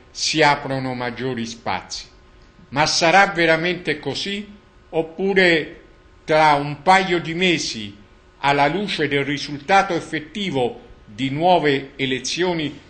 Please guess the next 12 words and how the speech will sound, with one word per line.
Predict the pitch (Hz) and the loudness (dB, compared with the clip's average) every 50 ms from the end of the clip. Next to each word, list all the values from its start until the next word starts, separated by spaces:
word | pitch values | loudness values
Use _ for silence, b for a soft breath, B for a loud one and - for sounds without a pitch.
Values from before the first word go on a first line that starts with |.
| - - | -14 -6
politiche | - 143 139 151 170 170 170 160 - - 151 | -4 -2 -2 -2 -4 -6 -6 -8 -6 -4 -4
anticipate, | 139 135 135 - 143 127 - 139 127 - - 151 147 151 151 151 - 156 147 139 139 - - - - - _ - - - _ _ - _ _ - _ _ - | -4 -4 -4 -8 -8 -8 -8 -8 -6 -2 2 4 4 4 2 2 -2 -2 -4 -4 -4 -8 -18 -20 -20 -20 _ -20 -20 -20 _ _ -20 _ _ -20 _ _ -2
quelle | - 180 185 190 180 160 | 2 2 4 4 2 0
considerazioni | 147 160 165 151 - - 151 147 143 156 147 147 151 147 151 - - 165 165 165 165 160 160 156 151 147 - - - - - _ _ _ | 0 -2 -4 -4 -4 -6 -8 -4 0 0 2 2 2 0 -2 -4 -4 -2 0 0 0 -2 -4 -4 -6 -6 -10 -12 -20 -20 -20 _ _ _
di | - 120 110 139 143 127 | -18 -10 -6 -6 -4 -2
Giorgio | - 160 185 190 185 170 151 147 170 165 | 0 2 4 4 4 2 0 -4 -4 -4
Tonini | 165 170 160 151 156 156 160 160 156 156 156 151 151 151 151 - - - - | -4 -4 -6 -4 -4 -4 -4 -4 -4 -4 -4 -4 -6 -8 -10 -14 -20 -20 -14
non | - 135 151 185 190 | -8 -4 -2 0 0
rischiano | 185 202 190 196 - - - 165 156 147 143 139 135 127 117 113 | 0 -2 -2 -4 -6 -4 -2 -2 0 0 0 -2 -4 -6 -8 -8
di | 113 135 | -2 0
essere | 156 170 170 170 - 165 156 147 147 | 0 0 0 -2 -4 -2 -2 0 2
archiviate | 147 143 - - - 147 143 139 143 151 156 156 156 156 - 170 156 147 139 143 - - | 2 0 0 -4 -8 -8 -6 -2 2 4 4 4 4 2 -2 -4 -4 -4 -6 -8 -12 -20